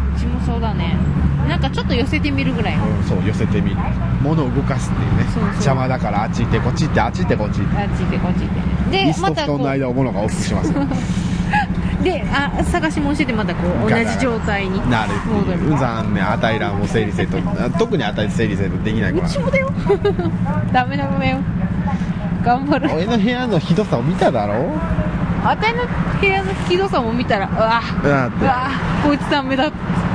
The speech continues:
Speaker 1: てなる。
Speaker 2: おい、じゃあ、野野さんの写真の部屋を、あの、撮って、あの、八方向パシャパシャ撮って俺に送ってくれたらいいよ。
Speaker 1: 今はダメです。
Speaker 2: <laughs>
Speaker 1: 今は本当に足の踏み場ないよ。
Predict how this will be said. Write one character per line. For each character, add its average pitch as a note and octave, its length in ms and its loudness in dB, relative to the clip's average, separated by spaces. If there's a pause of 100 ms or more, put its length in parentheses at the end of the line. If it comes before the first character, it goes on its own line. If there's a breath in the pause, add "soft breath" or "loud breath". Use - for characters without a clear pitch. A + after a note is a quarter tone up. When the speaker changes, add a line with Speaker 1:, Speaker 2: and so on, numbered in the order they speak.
(180)
Speaker 1:
て - 80 2
な D#3+ 100 2
る。 - 20 0
Speaker 2:
お - 20 -2
い、 C#3 240 0
じ C3+ 100 0
ゃ E3+ 80 0
あ、 - 0 - (160)
野 D#3 280 0
野 G#3+ 120 0
さ D#3 180 0
ん A#2 60 -2
の A#2+ 60 2
写 C3 160 2
真 D3 260 2
の D3+ 60 2
部 D3 100 2
屋 D3+ 140 0
を、 B2 80 0
あ - 20 -2
の、 B2 120 -2
撮 D3+ 100 0
っ - 40 -2
て、 - 160 2
あ A2 80 -2
の、 A2 80 -2
八 E3+ 260 -2
方 A3+ 180 2
向 B2+ 140 -2
パ E3 140 -2
シ E3 80 2
ャ C#3+ 40 2
パ A#2+ 80 0
シ A2+ 60 -2
ャ G#2+ 60 0
撮 G#2 80 -4
っ - 20 0
て - 80 -2
俺 A#2+ 140 0
に C#3+ 80 2
送 C#3 120 -2
っ - 40 -2
て C3+ 40 2
く D3 80 0
れ C#3+ 60 0
た C3 80 2
ら F#2 60 -2
い - 20 -2
い - 40 -2
よ。 - 60 -2 (960)
Speaker 1:
今 G#4 220 2
は G4 100 0
ダ B3 120 -4
メ A3 100 -2
で G3+ 140 -2
す。 F#3 340 0 (360)
Speaker 2:
<laughs> - 460 -2
Speaker 1:
今 A#4 200 2
は E4 240 2
本 D#4+ 180 -4
当 F4+ 100 0
に F4+ 120 0
足 F4 160 -2
の F4 100 0
踏 D#4+ 80 0
み E4 100 2
場 E4 120 2
な C#4+ 160 0
い C#4 80 -4
よ。 G3+ 80 -2